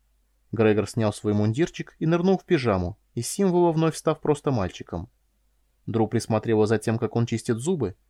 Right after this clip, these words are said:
а потом уступила уговорам сыграть с ним перед сном в качестве поощрения одну партию в какую-то игру с доской и фигурками.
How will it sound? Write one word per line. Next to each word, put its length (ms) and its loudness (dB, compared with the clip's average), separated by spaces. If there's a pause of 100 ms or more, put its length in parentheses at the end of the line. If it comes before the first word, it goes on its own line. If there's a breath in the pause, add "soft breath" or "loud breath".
а 100 0
потом 340 2
уступила 420 -2
уговорам 540 0
сыграть 380 -2
с 60 -8
ним 140 0
перед 240 -2
сном 400 0
в 60 -20
качестве 420 -2
поощрения 720 0 (120)
одну 300 2
партию 360 2
в 40 -12
какую-то 460 0
игру 180 0
с 60 -6
доской 380 0
и 20 -2
фигурками. 680 -4